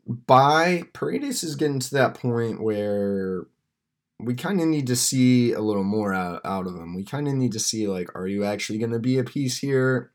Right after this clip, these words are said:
in the future or not? I think there have been several Tigers prospects who've kinda reached the triple A level.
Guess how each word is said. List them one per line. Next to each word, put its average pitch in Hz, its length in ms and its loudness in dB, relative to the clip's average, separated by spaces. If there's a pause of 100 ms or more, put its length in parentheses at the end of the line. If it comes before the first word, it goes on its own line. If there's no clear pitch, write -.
in 123 120 -2
the 120 100 0
future 110 420 -2
or 92 40 -4
not? 85 320 -8
I - 100 -8
think 165 280 -10 (120)
there 143 120 -2
have 143 60 0
been 151 140 0
several 147 640 0
Tigers 131 400 -2
prospects 110 600 -6
who've 98 180 -8
kinda 113 240 -4
reached 104 480 -6
the 110 80 -4
triple 120 460 -2
A 117 140 2
level. 113 640 -2